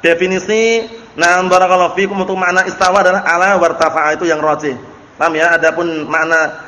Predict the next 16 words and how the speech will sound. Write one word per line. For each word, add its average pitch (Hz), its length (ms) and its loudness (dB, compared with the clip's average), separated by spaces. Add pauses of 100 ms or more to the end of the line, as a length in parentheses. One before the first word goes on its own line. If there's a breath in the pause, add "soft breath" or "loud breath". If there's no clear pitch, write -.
(240)
ala 170 400 2
wastaqarra, 180 640 2
istaqarra 180 480 0
itu 226 240 2
masih 196 320 0
ada 170 80 2
kritikan 175 400 -2
karena 185 480 -2 (160)
istiqrar, 190 600 0 (420)
nah, 175 240 0
barakallahu 180 400 2
fikum, 202 220 -2
mengandung 190 340 0
makna 196 240 2
seakan-akan 202 720 0
menetap. 214 340 0